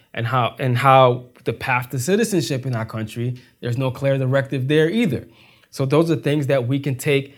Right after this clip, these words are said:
um, we can have, you know, differing thoughts and different, different opinions on. Um, so, but followers of Jesus will ev-, inevitably, inevitably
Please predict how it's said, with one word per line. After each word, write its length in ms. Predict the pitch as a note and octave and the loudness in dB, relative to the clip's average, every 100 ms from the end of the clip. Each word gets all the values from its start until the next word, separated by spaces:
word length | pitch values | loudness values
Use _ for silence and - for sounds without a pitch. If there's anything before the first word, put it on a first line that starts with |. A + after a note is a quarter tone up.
| - _ - | -20 _ -6
um, 560 | B2 C3 B2+ B2 B2 - _ _ _ - | -2 2 2 0 -4 -8 _ _ _ -6
we 140 | C3+ | -6
can 180 | C3 C#3 | -2 -4
have, 500 | B2 C#3+ C#3+ C#3 - - _ - | 0 2 2 2 -4 -20 _ -4
you 120 | D#3 | -2
know, 80 | B2+ | 0
differing 480 | C#3 C#3 D#3+ D#3+ | 0 0 0 0
thoughts 380 | D#3+ F#3 A3 - | 2 2 2 0
and 180 | A#2+ A2 | -4 -2
different, 460 | B2 B2+ C#3+ D#3 C3 | -4 -4 -4 -4 -4
different 360 | C3+ E3 E3 | -4 0 0
opinions 500 | E3+ F#3 A#3+ F3+ A#2+ | 2 2 4 4 2
on. 220 | E2+ E2 - - - - - _ B2+ | -4 -12 -18 -20 -20 -20 -20 _ 4
Um, 520 | B2+ B2+ B2 A#2 A#2+ - _ _ _ _ _ - - | 6 8 6 4 -2 -14 _ _ _ _ _ -20 -4
so, 320 | - E3 D3 - - | 8 8 8 -4 -2
but 100 | D#3 | 0
followers 500 | - G3 A3+ A#3 G#3+ | 4 8 10 12 10
of 120 | E3+ C3+ | 6 4
Jesus 560 | D#3+ G#3 D#3+ D#3+ - - _ - | 6 6 6 2 0 -14 _ -2
will 160 | D3+ | 4
ev-, 260 | C#3 B2 - - | 4 2 -6 -8
inevitably, 1120 | D#3 - C#3 F#3+ G3 F3+ C#3+ C3+ C3 B2+ B2+ - | -8 -2 6 6 6 4 4 4 4 0 -4 -6
inevitably 920 | B2+ D#3 G3 F3+ C3+ B2+ B2 A#2+ B2 | 2 2 4 2 2 0 2 0 -4